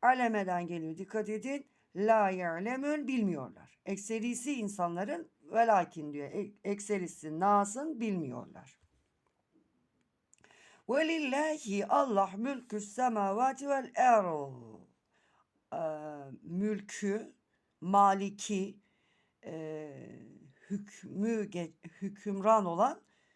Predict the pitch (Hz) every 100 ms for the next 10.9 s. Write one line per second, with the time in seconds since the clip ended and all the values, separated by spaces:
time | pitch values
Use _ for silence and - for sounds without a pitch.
0 | _ - 269 254 233 226 220 147 139 165
1 | - _ _ _ _ - 208 202 202 185
2 | 175 160 139 131 131 180 - _ - 202
3 | 202 214 156 143 127 170 _ 202 226 233
4 | 185 - - - - _ _ _ _ _
5 | _ 185 214 208 254 247 190 185 190 254
6 | 240 156 135 107 _ _ _ _ _ _
7 | _ _ _ _ _ _ _ _ _ _
8 | _ - 247 - 262 269 233 214 226 220
9 | 226 214 190 190 190 214 214 226 180 180
10 | 185 175 180 185 - 190 185 185 180